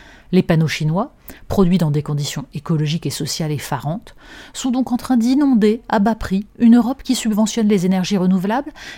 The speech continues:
mais préfère voir mourir ses propres producteurs pour afficher un bilan carbone flatteur. Quiconque croit en un projet européen devrait avant toute chose se battre pour que les habitants de ce continent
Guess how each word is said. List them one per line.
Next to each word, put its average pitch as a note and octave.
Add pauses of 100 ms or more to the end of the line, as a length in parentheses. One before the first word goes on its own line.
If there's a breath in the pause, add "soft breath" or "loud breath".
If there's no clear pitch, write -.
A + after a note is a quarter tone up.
mais C4+
préfère C#4
voir A3+
mourir B3
ses A3
propres B3
producteurs F#3
pour F#3+
afficher E3
un F3
bilan D#3+
carbone D3
flatteur. - (920)
Quiconque -
croit G#3+
en D#3+
un D#3
projet E3
européen G3
devrait F#3+
avant D#3
toute D#3+
chose A3
se -
battre D3+ (300 loud breath)
pour -
que A#3+
les G#3
habitants G#3+
de D#3
ce -
continent E3+